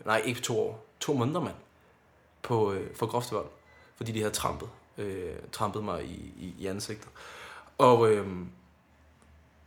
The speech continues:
den store idiot, jeg er, så, øh, så går jeg ind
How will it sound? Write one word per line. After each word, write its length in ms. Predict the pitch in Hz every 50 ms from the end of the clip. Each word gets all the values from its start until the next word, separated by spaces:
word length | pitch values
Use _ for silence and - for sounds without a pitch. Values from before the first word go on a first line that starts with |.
| - - - -
den 120 | - 139 135
store 400 | - - - 131 117 131 131 127
idiot, 300 | 113 120 113 - 85 87
jeg 140 | 80 73 76
er, 40 | - - - - - - - _ - - - - - - - -
så, 340 | - - - 117 110 107 104
øh, 280 | 104 101 90 80 - - - - - - - - -
så 140 | - - 120
går 120 | 113 117
jeg 160 | 110 104 107 110
ind 140 | 107 -